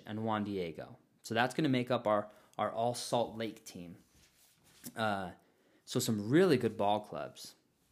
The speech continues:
So obviously we're gonna have some really good players on that all Salt Lake, uh, area team.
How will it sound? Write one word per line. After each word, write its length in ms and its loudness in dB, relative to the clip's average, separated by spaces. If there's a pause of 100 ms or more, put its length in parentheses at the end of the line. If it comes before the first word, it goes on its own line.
(320)
So 220 0
obviously 400 4
we're 80 0
gonna 160 0
have 100 0
some 180 -4
really 280 2
good 240 -6
players 560 -4 (500)
on 140 0
that 160 0
all 140 2
Salt 280 0
Lake, 340 -6 (220)
uh, 400 -4 (300)
area 380 0
team. 420 -8